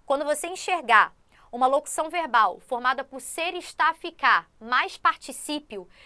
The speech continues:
e um sujeito sofrendo, e um sujeito paciente,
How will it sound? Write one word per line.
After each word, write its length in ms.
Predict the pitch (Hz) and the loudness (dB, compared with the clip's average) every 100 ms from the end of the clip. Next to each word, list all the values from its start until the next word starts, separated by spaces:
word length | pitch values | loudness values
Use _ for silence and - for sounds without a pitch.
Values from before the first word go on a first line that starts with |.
| - | -18
e 80 | - | -10
um 60 | 302 | -10
sujeito 580 | 294 285 294 302 - 294 | -8 -4 -2 -2 -6 -10
sofrendo, 840 | - 359 370 - 277 320 302 208 | -6 -4 -4 0 0 0 -2 -10
e 80 | 220 | -12
um 60 | 277 | -12
sujeito 540 | 294 269 277 277 294 | -12 -6 -4 -4 -10
paciente, 960 | - 302 403 - 277 254 339 349 - | 0 2 2 -2 -2 -2 -2 -8 -12